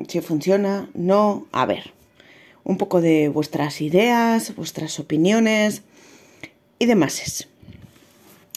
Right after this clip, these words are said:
Durante estos meses, los dos podcasts que, eh, suba, eh, van a ser iguales. Eh, subiré el primer miércoles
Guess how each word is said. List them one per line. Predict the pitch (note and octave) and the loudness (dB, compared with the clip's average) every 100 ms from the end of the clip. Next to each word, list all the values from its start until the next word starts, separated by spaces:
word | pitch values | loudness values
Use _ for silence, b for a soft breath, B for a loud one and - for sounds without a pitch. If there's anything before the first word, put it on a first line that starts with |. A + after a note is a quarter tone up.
| - | 2
Durante | G3+ G3+ G#3 G#3+ | 4 4 4 2
estos | G3+ F#3 F3+ | 4 2 4
meses, | G#3 B3+ C4+ C#4 D4 - B B B - | 4 4 6 4 2 -6 B B B 4
los | F#3+ F#3+ G#3+ | 6 6 6
dos | A3 G#3 | 6 4
podcasts | - G#3 G#3 - E3 D#3+ - B B B - | 2 2 2 2 2 0 -8 B B B 2
que, | G#3 G3 - - | 6 6 6 6
eh, | F3+ E3 E3 | 8 8 6
suba, | - - G3+ D#3 D#3+ D#4+ G#4 - _ B B B - - | 4 6 6 6 4 4 2 -4 _ B B B -6 4
eh, | A3 G3 F#3+ F#3+ | 6 8 8 6
van | G#3+ | 4
a | F#3 | 2
ser | F3+ D4 C#4+ | 4 4 4
iguales. | D3+ D#3+ D3 - - - - _ _ _ _ B B B B B B _ _ | 4 4 4 -2 -14 -16 -18 _ _ _ _ B B B B B B _ _
Eh, | A3 G#3 F#3+ F3+ F3 E3+ | 4 8 8 8 6 2
subiré | - G3+ G3 G#3 A3 F#3 - - - | -2 2 4 6 6 4 0 -14 0
el | G3 F#3 | 2 4
primer | G3 G3 G#3 F3+ - | 4 6 4 4 2
miércoles | G3 G#3 A3 A3+ A3+ G#3 - G#3 C4 F#4 F#4+ - | 2 4 6 6 4 2 4 6 6 6 2 -4